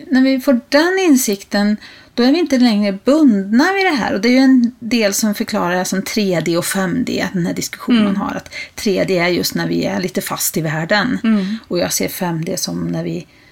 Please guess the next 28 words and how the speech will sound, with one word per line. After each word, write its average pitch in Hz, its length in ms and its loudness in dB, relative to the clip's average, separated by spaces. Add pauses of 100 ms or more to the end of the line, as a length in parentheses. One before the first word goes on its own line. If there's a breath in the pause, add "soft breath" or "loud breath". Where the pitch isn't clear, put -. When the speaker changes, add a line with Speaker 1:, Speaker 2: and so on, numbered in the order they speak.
(180 soft breath)
Speaker 1:
förstår 185 380 -2
att - 400 -10 (100)
vi 190 100 -6
faktiskt - 580 -8
inte 156 440 -2
är - 200 0
det. - 140 -12 (160)
Speaker 2:
Mm. 190 340 0 (420)
Speaker 1:
På 190 100 -4
något 175 160 -6
sätt. - 580 -10 (540)
Speaker 2:
Ja. 190 300 -6 (1040 loud breath)
Speaker 1:
Ja, 294 220 4
så 311 100 2
det 311 200 2
fick 277 280 0
jag 220 240 2 (100)
till - 220 -4
mig. 269 300 2 (920 loud breath)
Ehm, 262 560 4 (880)
och 254 120 4
det 277 60 4
här 233 460 2 (500)
att - 260 -4 (360 loud breath)
det 254 80 2
är 233 40 4
viktigt 240 380 0
att 220 220 2